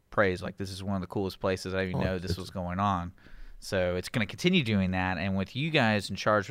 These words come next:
Speaker 1: so you, you have to, you're gonna be doing your budget. And outside of the budget,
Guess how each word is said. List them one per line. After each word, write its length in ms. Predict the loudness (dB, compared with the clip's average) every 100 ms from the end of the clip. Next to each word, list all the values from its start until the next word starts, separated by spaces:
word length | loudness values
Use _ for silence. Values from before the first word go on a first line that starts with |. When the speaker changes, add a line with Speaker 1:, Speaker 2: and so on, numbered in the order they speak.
| -6
Speaker 1:
so 120 | -2
you, 240 | -2 -2 -6
you 180 | -6 2
have 200 | 2 2
to, 120 | -6 -8 -20 _ _
you're 140 | -4 0
gonna 140 | 0
be 80 | 0
doing 180 | 2 2
your 100 | 2
budget. 460 | 6 6 6 2 -2 -10 -14 -18 -20 -20 -20 -6
And 440 | 0 2 4 2 4
outside 380 | 4 4 4
of 60 | 6
the 80 | 4
budget, 440 | 6 6 6 -6